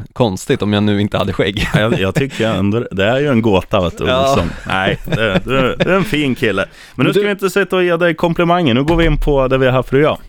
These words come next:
Speaker 1: Ja, precis. Snacka N F L såklart. Men
Speaker 2: Mm.
Speaker 1: innan jag egentligen går in på det första laget så vill jag bara nämna att det är ju försäsong just nu.
Speaker 2: Mm.
Speaker 1: Och det är lite halvtråkigt att nämna matcherna. För även fast det är mycket som händer under försäsongen så är det mer som händer kanske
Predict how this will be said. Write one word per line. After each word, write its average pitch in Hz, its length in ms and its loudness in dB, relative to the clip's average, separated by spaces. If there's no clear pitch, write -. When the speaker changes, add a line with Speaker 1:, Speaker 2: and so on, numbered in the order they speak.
Speaker 1:
Ja, 127 480 0
precis. 113 460 -2
Snacka 147 440 0
N 123 120 0
F 123 100 0
L 135 160 0
såklart. 98 340 -4
Men 113 120 4
Speaker 2:
Mm. 131 140 0
Speaker 1:
innan 190 300 2
jag 139 160 2
egentligen 120 260 0
går 113 120 2
in 107 100 0
på 110 60 0
det 107 60 -2
första 117 240 -2
laget 123 260 2
så 117 80 -8
vill 117 140 2
jag 113 80 2
bara 113 100 2
nämna 104 240 0
att 95 80 -4
det 127 60 0
är 143 40 2
ju 151 100 2
försäsong 117 460 0
just 95 160 -4
nu. 80 200 -4
Speaker 2:
Mm. 104 180 2
Speaker 1:
Och 113 200 -2
det 139 300 0
är 139 160 -2
lite 160 300 -2
halvtråkigt 180 560 0
att 202 60 0
nämna 135 240 2
matcherna. 131 600 -2
För 120 340 2
även 151 260 0
fast 190 180 0
det 175 60 2
är - 20 4
mycket 123 280 0
som 110 100 0
händer 127 280 2
under 104 140 0
försäsongen 110 640 0
så - 120 -2
är 120 40 4
det 123 60 4
mer 113 200 2
som 110 240 0
händer 104 340 0
kanske 101 460 -2